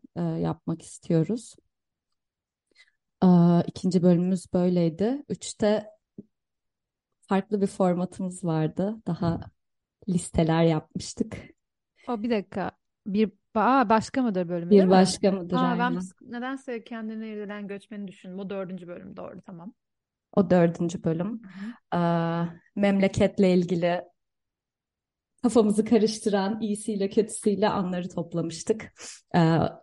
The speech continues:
Speaker 1: kavramları, durumları. Sonra kendini irdeleyen göçmeni yaptık.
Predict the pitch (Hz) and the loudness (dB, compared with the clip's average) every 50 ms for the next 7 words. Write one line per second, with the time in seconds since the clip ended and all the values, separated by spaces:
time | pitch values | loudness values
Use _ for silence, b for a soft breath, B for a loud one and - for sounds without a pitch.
0 | - _ - - 190 170 165 160 170 165 165 165 165 160 151 156 160 160 160 156 | -20 _ -4 0 0 0 0 0 0 -2 0 0 0 0 0 0 0 0 0 -2
1 | 165 - - 165 - 180 160 160 156 160 156 160 160 156 175 190 233 - - _ | -4 -8 -14 -4 -2 -2 0 0 0 0 0 0 0 0 -2 -2 -4 -4 -8 _
2 | _ _ _ _ _ _ _ _ _ _ _ _ _ _ _ _ _ _ _ - | _ _ _ _ _ _ _ _ _ _ _ _ _ _ _ _ _ _ _ -14
3 | - - 220 220 214 208 208 202 202 - 208 180 175 170 165 165 175 170 175 170 | -2 0 2 4 4 6 4 4 2 0 -4 -4 -2 -2 -2 0 0 0 -2 -2
4 | 170 170 165 165 160 165 160 165 160 165 165 - - 165 160 160 160 156 156 151 | -2 -2 -2 -2 -2 -2 -2 -2 -2 -4 -4 -6 -6 -4 -2 -2 0 -2 -2 -4
5 | - - - - - - - _ | -6 -12 -20 -20 -20 -20 -20 _